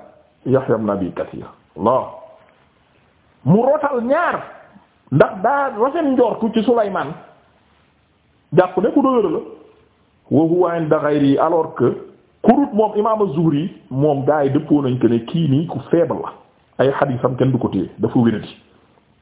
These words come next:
Waaw. Mu ne wax ak At-Tirmidhi, Imaam Al-Hafiz Ibn Hajar, rahimahullah, mu ne,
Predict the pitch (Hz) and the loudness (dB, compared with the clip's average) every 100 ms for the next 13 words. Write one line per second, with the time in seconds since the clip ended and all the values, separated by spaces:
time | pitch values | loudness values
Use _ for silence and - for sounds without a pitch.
0 | _ _ _ _ - 135 156 - - - | _ _ _ _ 0 0 0 -4 -14 -20
1 | - - _ _ _ - 208 262 262 - | -20 -20 _ _ _ 0 2 4 0 -2
2 | 311 294 294 277 254 214 165 196 254 262 | -2 -4 0 2 4 4 4 2 2 0
3 | 220 220 190 202 175 127 165 180 202 190 | 0 -2 -2 -4 0 0 0 -2 0 2
4 | 175 156 151 165 | 2 0 0 0